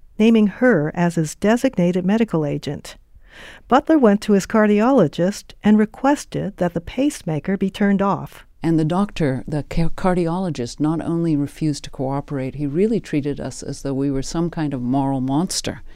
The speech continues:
Speaker 2: And so there you are. Technically, according to the law, you have the right to refuse any form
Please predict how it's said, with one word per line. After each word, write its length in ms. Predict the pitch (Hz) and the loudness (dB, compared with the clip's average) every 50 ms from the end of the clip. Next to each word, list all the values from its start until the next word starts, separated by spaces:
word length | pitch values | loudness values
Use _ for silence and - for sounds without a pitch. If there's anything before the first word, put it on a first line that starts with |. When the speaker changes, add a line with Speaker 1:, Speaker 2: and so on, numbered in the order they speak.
| - - - - - - | -18 -20 -20 -18 -6 -4
Speaker 2:
And 100 | 180 - | -2 2
so 140 | - 196 180 | 4 4 4
there 220 | 165 190 196 202 | 4 4 4 4
you 200 | 202 180 180 175 | 4 4 4 2
are. 380 | 196 240 254 143 - - - - - - - - - | 2 2 2 0 -2 -4 -10 -14 -16 -16 -16 -16 -8
Technically, 640 | - - 170 - - 165 151 151 - 156 151 147 143 | 0 2 2 2 2 -2 -4 -2 0 -2 0 0 -2
according 440 | 139 - - 147 139 135 139 131 | -2 -4 -4 -4 -2 -2 -2 -2
to 120 | - - 151 | -2 -4 -4
the 140 | - 143 135 | -2 -2 -2
law, 540 | 135 147 175 214 233 180 139 135 151 - - - - - - - | 2 4 6 6 6 6 6 4 0 -2 -6 -12 -16 -18 -16 -4
you 160 | - 170 156 | -2 0 0
have 140 | 160 151 143 | 0 0 0
the 100 | 160 151 | -2 -2
right 240 | 139 151 147 143 - | 0 0 0 -2 -2
to 100 | - 147 | -2 -4
refuse 480 | 143 139 - - 135 139 143 139 - - - - - | -4 -4 -4 -4 -4 -4 -4 -4 -4 -8 -12 -10 -2
any 260 | - 285 339 359 277 247 | 0 2 4 6 6 4
form 460 | - - - 123 120 - - - | 4 0 -6 -8 -6 -6 -8 -12